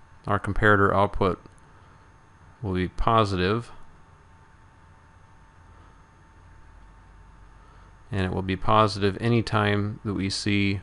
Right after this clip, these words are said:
the bandpass filter output being positive. Otherwise, it's simply zero.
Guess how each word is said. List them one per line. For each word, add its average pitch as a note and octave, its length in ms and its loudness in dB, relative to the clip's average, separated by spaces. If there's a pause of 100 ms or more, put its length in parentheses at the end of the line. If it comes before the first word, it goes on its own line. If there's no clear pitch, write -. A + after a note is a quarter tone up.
(2500)
the G#2 80 -8
bandpass F#2 560 -4
filter F#2+ 640 -2 (640)
output A#2 480 0 (220)
being F2 240 -2
positive. F2 640 -2 (400)
Otherwise, F#2 440 0
it's E2+ 100 -6
simply F2+ 340 -6
zero. F2 380 -4